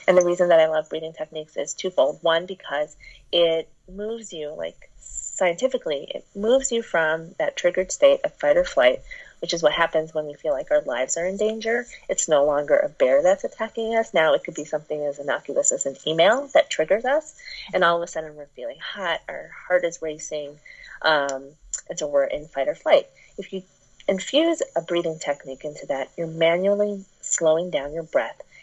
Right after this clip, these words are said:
And what you're doing is you're t-, sending a signal to your brain that you are no longer in that fight or flight state.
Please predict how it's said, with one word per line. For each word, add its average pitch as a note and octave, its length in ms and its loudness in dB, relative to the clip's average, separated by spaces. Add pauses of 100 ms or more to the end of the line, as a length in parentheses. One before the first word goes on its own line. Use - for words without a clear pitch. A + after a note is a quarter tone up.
(120)
And E3 80 -6
what D#3 100 -2
you're E3 100 -6
doing G#3+ 440 6
is D#3+ 160 -6
you're D3+ 80 -10
t-, - 60 -18 (260)
sending A3 420 -2
a F#3 40 0
signal E3 300 -8
to D#3 140 -6
your D3+ 60 -2
brain C3+ 320 -10 (340)
that - 100 2
you F#3+ 120 -4
are F3+ 100 0
no F3+ 280 4
longer F3 340 0
in D3+ 240 -10
that - 180 -10
fight C#3+ 180 2
or C#3+ 60 -2
flight - 300 -6
state. - 300 0